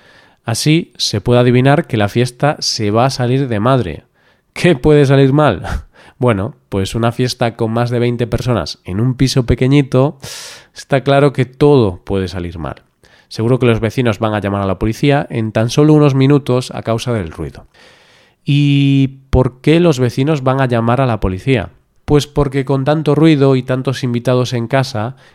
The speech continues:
es posible que hayas sacado de madre a los vecinos. Y es aquí donde hablamos de la última expresión del día de hoy, sacar de madre.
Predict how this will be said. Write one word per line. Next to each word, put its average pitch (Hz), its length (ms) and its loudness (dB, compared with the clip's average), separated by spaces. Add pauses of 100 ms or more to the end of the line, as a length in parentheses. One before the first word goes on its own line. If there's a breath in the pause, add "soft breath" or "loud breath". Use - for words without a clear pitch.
es - 120 -10
posible 135 420 2
que 131 100 -4
hayas 131 180 0
sacado 135 420 0
de 120 80 0
madre 131 260 0
a - 20 -2
los 113 200 -4
vecinos. 110 600 -4 (280 soft breath)
Y 139 120 0
es 143 120 0
aquí 151 320 0
donde 123 300 0
hablamos 143 420 2
de 135 80 -4
la 120 140 0
última 147 340 -2
expresión 135 580 -2
del 110 200 -2
día 127 180 0
de 107 160 -2
hoy, 76 180 -4 (300)
sacar - 640 -4 (160)
de 101 160 -6
madre. 87 400 -6